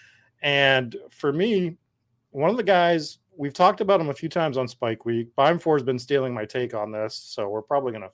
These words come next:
fist fight at some point. He's got me doing some stuff for some streams coming up that, um,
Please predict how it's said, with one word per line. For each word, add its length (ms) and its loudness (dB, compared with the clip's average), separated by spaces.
fist 220 -8
fight 260 -10
at 140 2
some 220 2
point. 380 0
He's 200 -2
got 200 8
me 80 0
doing 280 4
some 160 -6
stuff 440 4
for 100 2
some 160 -2
streams 440 2
coming 260 0
up 240 0
that, 340 2
um, 600 -4